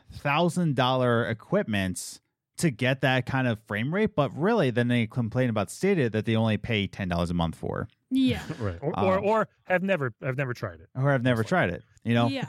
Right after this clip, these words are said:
Speaker 1: And of
Speaker 3: Yeah.
Speaker 1: course there might be some,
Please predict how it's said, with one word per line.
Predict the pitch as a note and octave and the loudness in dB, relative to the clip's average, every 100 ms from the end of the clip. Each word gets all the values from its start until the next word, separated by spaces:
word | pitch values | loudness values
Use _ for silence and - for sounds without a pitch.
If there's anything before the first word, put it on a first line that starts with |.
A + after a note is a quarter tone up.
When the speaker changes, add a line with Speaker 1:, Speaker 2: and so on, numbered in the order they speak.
| - - | -6 -2
Speaker 1:
And | A#3+ | -2
of | C4+ | -2
Speaker 3:
Yeah. | - - | -4 -4
Speaker 1:
course | C4+ C#4 | 0 0
there | - G#3 | 2 0
might | D3+ B2+ B2+ B2+ - | 0 2 2 2 0
be | A#2+ A2 | 0 0
some, | - - A2+ G#2 G2 F#2+ | -2 0 2 4 2 -2